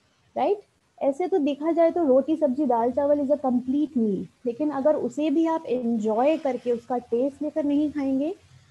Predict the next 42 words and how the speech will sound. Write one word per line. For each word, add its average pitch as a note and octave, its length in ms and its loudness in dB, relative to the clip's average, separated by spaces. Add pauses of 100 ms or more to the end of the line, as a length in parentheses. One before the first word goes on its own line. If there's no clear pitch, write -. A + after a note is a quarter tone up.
(160)
तो E4 200 0
it C#4 80 -4
will C#4 560 0
not D#4+ 160 2 (360)
give C4 160 0
you A#3+ 180 -2 (180)
proper A3+ 400 2
results, F#3 540 -4 (680)
right? B3 240 -2 (680)
Okay, A#3+ 300 -6 (960)
और C#4 180 2
हमें D4+ 240 0
किस D#4+ 220 -4
चीज़ D#4 200 -2
का D#4+ 100 0
ध्यान C#4+ 300 0
रखना C#4 200 0
है D4+ 80 0
कि D#4+ 180 -2
हमें E4 320 -2 (180)
equilibrium E4 720 6
maintain A#3+ 500 2
करके G3+ 300 -6
रखना E3+ 300 -12
है। F3 200 -14 (520)
किस E4 240 -2
चीज़ D#4 220 0
का? D#4 300 -4 (120)
कि D#4+ 80 2
हम F4 200 2
कैसा D#4 380 0
खाना C#4 300 0
खा A#3 180 -4
रहे F#3 140 -4
हैं। F3 100 -10 (460)
अगर D4 200 2
ज़्यादा A#3 360 2
calorie C4+ 380 2
वाला D#4 240 0
खा D4 220 -4
रहे D4 140 0
हैं, D4+ 240 -2